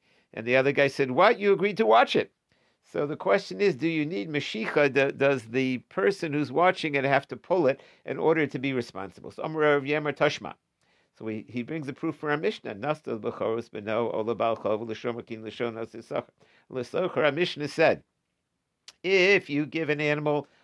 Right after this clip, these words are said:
over to another party, either the Kohen, uh, to redeem the firstborn, or to someone you owe money, or to a person who's watching it, by a moshka v'yotze, and,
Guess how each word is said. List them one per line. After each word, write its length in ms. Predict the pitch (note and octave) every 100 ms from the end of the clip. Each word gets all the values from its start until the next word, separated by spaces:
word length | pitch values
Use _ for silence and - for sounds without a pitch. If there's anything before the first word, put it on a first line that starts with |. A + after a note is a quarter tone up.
| -
over 280 | D3+ D3+ D#3
to 160 | D3
another 300 | D3 C#3+ D3
party, 340 | C3 D3+ A#2+ F2+ B2+
either 240 | B2 C3
the 120 | C#3
Kohen, 520 | C3+ D3+ D3 C#3 C#3+ - _ _ _
uh, 360 | B2+ C3 B2+ - -
to 100 | D3
redeem 380 | C3+ A#2 D3+ D3
the 80 |
firstborn, 600 | - D#3+ A#2 C#3+ C#3+ F2+ - _ -
or 260 | F#3 F#3+
to 140 | G3 F3+
someone 300 | G#3 F3+ D3
you 160 | D3
owe 80 | D3+
money, 340 | C#3+ D3 D3
or 140 | D3+ C#3+
to 220 | C#3+ D3+
a 40 |
person 320 | C#3+ D#3 D3+ D3+
who's 160 | C#3
watching 400 | C3+ D3 - G#2+
it, 320 | G#2+ A2 - _ _ _
by 140 | A#2
a 80 | B2+
moshka 340 | A#2+ D3+ - D3
v'yotze, 460 | C#3 D3+ E3+ -
and, 260 | - A#2